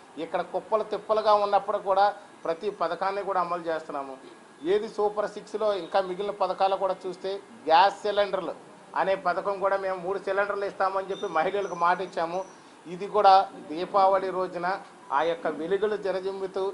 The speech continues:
ఈ యొక్క దీపావళి రోజున అందరికీ కూడా గ్యాస్ సిలిండర్లు అనేది ఉచితంగా ఇవ్వడం అనేది స్కీమ్ ప్రారంభిస్తున్నాం. అదేవిధంగా ఎన్డీఏ ప్రభుత్వం, ఆ, రాకముందు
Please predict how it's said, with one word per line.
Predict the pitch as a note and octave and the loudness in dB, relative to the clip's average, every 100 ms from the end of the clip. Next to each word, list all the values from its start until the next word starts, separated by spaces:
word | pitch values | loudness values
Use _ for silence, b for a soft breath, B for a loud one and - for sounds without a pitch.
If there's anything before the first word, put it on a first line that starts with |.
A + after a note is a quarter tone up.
| D3+ | -6
ఈ | E3+ | -6
యొక్క | E3+ F3+ E3 | -2 4 6
దీపావళి | D#3 D#3 E3+ F#3+ F#3+ F#3+ | 6 0 0 2 4 2
రోజున | F#3 F#3 F3 | -2 -2 -2
అందరికీ | E3 F3 F3+ | -2 -4 -6
కూడా | F3 | -6
గ్యాస్ | D3 D3+ E3 | -2 0 0
సిలిండర్లు | F3+ F3 E3+ E3+ E3+ | -2 -6 -4 -4 -4
అనేది | E3 E3 | -4 -4
ఉచితంగా | D#3+ - E3 D#3+ | -6 -10 -12 -8
ఇవ్వడం | D#3+ D3+ D#3 | -6 -4 -2
అనేది | D3+ E3 | -2 -6
స్కీమ్ | D#3+ D3+ D3 | -8 -14 -8
ప్రారంభిస్తున్నాం. | D3 C#3 C#3 C3+ B2+ B2 A2 - - - - - - | -4 -2 -2 -8 -14 -12 -14 -16 -20 -20 -20 -20 -2
అదేవిధంగా | C#3+ G#3+ A3 A3 G#3+ G#3 G3+ G3+ - - - | 4 6 6 2 -2 2 2 0 -6 -16 -2
ఎన్డీఏ | D#3 G3 A#3 A3+ | 0 0 2 0
ప్రభుత్వం, | A3 G#3+ G3+ G#3+ A3 | 2 0 0 -2 2
ఆ, | G#3+ G#3+ G#3 F#3 F3+ | 4 4 4 4 4
రాకముందు | E3 F#3+ F#3+ G#3 G#3 F#3+ G#3 | 8 8 6 2 0 0 -2